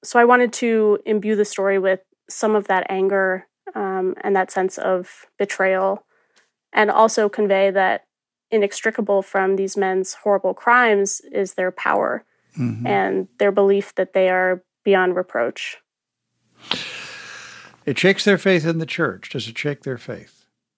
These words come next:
Speaker 1: My goal in writing this book was not to write a loss of faith story, but almost a falling out of love story.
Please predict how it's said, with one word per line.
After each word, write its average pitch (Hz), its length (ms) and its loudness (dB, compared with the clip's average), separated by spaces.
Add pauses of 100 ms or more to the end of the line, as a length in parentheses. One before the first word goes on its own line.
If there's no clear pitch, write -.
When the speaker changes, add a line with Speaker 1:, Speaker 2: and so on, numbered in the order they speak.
(320)
Speaker 1:
My 262 260 4
goal 247 540 6
in 226 200 -2
writing 214 260 2
this 196 160 -2
book - 240 -4
was 196 160 -6
not 190 240 -2
to - 120 -16
write 190 280 -2
a 190 60 -2
loss 190 300 0
of 190 100 -8
faith 190 280 -4
story, 185 580 -2 (760)
but 196 300 0
almost 233 340 -2
a 220 60 -4
falling 202 420 2
out 190 140 2
of 185 140 -4
love 190 260 2
story. - 520 -4